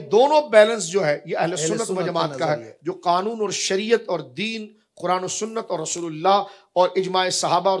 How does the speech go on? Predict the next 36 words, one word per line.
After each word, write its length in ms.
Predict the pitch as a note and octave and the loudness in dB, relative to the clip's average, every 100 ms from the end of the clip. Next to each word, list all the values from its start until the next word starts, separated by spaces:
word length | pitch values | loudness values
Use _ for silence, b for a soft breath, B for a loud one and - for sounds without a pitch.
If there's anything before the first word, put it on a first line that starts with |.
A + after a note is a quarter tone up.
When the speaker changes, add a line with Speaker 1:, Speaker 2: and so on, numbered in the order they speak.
| - | 0
Speaker 1:
तामुल 380 | A3+ B3 B3+ A3 | 0 0 0 -2
सहाबा 320 | - E3+ E3 | 0 0 0
के 120 | E3 E3 | -2 -4
ऐन 200 | D#3+ D#3 | -6 -8
मुताबिक 380 | B2 A#2 - - | -10 -12 -12 -18
है। 140 | - | -20
Speaker 2:
सुभान। 300 | A#2+ A2 A#2 _ _ _ - | -20 -18 -18 _ _ _ 0
Speaker 1:
और 100 | A3+ | 0
हुजूर 200 | G#3+ C4 | 0 -4
सैयद 260 | - A3+ A3 | -8 -6 -4
आलम 200 | G#3 G#3 | -4 -4
ने 80 | G3 | -6
यहाँ 160 | F3+ F#3 | -8 -10
तक 80 | |
फरमाया 400 | F#3 C#3+ - - - | -14 -14 -14 -16 -14
था 120 | D#3+ | -16
पीर 160 | E3+ B2 | -14 -14
साहब 260 | C#3+ - _ | -14 -16 _
के 120 | C3 - - _ _ _ _ _ | -16 -16 -20 _ _ _ _ _
मेरा 220 | C#3 F3 E3+ | -6 -4 -4
अली 200 | F#3 G3 | -4 -8
मिसल 280 | F3+ F3+ D#3+ | -10 -8 -8
ईसा 280 | D3 - A#2 | -6 -8 -8
है। 180 | G2+ - _ _ _ | -12 -20 _ _ _
Speaker 2:
हाय, 180 | D3 E3 | -8 -6
हाय, 340 | B2 B2 A#2+ G#2+ G2+ | -8 -12 -14 -18 _
सुभान। 360 | _ A2+ - - | _ -20 -20 -10
Speaker 1:
किस 200 | B3 - | -6 -4
चीज़ 180 | B3+ A#3 | -4 -4
में? 140 | A#3+ | -4
जिससे 280 | F3 - A#3 | -4 -4 -4
मैं 100 | A3 - | -6 -4
पहचाना 420 | E3+ - F3+ G3 | -6 -4 -4 -2
जाएगा। 280 | D3+ A#2 C#3 | -4 -8 -10
Speaker 2:
हाय, 140 | C3+ | -10
हाय। 240 | G2 G2+ | -12 -18